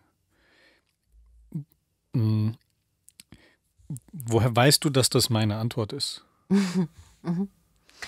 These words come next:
Speaker 2: Ähm, also es gibt, äh, es gibt mehrere Möglichkeiten, wie man medial arbeiten kann. Das eine ist eben, wie ich schon sagte, das ist, ähm, ist das Auslesen eines Energiefeldes und das andere ist dieses Channeln,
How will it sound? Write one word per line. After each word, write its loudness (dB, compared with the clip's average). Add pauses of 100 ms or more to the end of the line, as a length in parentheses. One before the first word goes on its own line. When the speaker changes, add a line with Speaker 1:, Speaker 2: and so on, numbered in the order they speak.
(680)
Speaker 2:
Ähm, -6 (340)
also 4
es -4
gibt, -4
äh, -4 (300)
es -8
gibt -2
mehrere 0
Möglichkeiten, 2
wie -4
man -2
medial -2
arbeiten -2
kann. -4
Das -6
eine -4
ist -10
eben, -4
wie -6
ich -8
schon -8
sagte, -8
das -10
ist, -14
ähm, -8
ist -12
das -4
Auslesen 0
eines -4
Energiefeldes -4
und -2
das -6
andere -2
ist -8
dieses -8
Channeln, 2